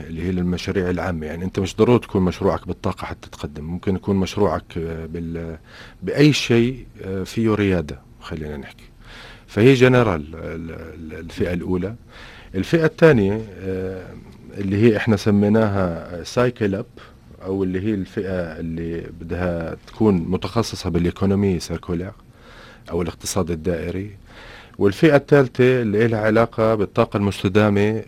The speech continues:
والمتاحة. طبعًا المتاحة ليش؟ لأنه دائمًا اليوم نحكي عن الطاقة المستدامة، بس إذا كانت الطاقة غالية جدًا ما راح تكون متاحة للاستعمال، فإحنا بدنا نحاول نجمع بين الطرفين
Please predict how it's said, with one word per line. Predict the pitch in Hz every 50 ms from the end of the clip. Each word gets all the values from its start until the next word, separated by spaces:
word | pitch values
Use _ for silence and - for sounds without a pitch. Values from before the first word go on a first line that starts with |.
| - -
والمتاحة. | - 98 98 101 104 104 101 - 107 90 - -
طبعًا | - - 76 69 71 78
المتاحة | 78 78 80 85 92 95 - 120 120 - - 110
ليش؟ | 107 92 78 - - - -
لأنه | - 85 92 101
دائمًا | 95 98 113 113 117
اليوم | 110 101 98 104 110 107 101 92
نحكي | 95 90 - 92
عن | 90 95
الطاقة | 90 - - 107 101 - 95
المستدامة، | 87 87 87 - - - 85 80 92 92 92 95 107 117 110 - - - - - - - - - - - - - - - - - -
بس | 95 -
إذا | - 104 95 95
كانت | - 120 113 104 92 -
الطاقة | 98 - - 113 104 - -
غالية | 82 - 95 95 92 90 85
جدًا | 80 101 95 - 87 82 78 76 - - - - - - - - - - - - -
ما | 82 98
راح | 101 - 90
تكون | - - - 95 87
متاحة | 85 85 82 85 87 80 - 78
للاستعمال، | 76 76 78 76 - - - 76 80 82 78 73
فإحنا | - - - - - 87 87
بدنا | 90 90 92
نحاول | 87 - - 110 113 107 98 90 92
نجمع | 98 101 104 95 85 82
بين | 80 87 87 87
الطرفين | 82 - - 90 85 82 - - 98 98 104 110